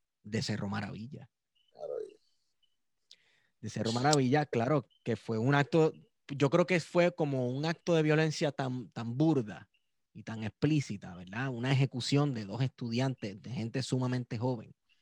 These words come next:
Speaker 2: Y hubo algo que dije ahorita, ¿no? Le-, eh,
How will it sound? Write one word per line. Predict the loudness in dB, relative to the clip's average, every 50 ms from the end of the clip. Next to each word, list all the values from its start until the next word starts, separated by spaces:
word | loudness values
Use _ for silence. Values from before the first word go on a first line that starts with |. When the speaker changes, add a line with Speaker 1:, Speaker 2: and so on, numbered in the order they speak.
| _ _ _ _ _ _ _ _ _ _ _ _ _ _ _ _ _ _ _ _ _ _ _ _ -18 -18 -18 _ _ -20 -20 _ _
Speaker 2:
Y | 10 12
hubo | 12 12 12 12 12 12
algo | 12 12 12 12 12 10 10 10 10
que | 10 10 12
dije | 12 12 12 12 12 12
ahorita, | 12 12 12 10 8 6 4 2 0 0
¿no? | 2 2 2 2
Le-, | 2 2 0 -2
eh, | -2 -4 -6 -6 -6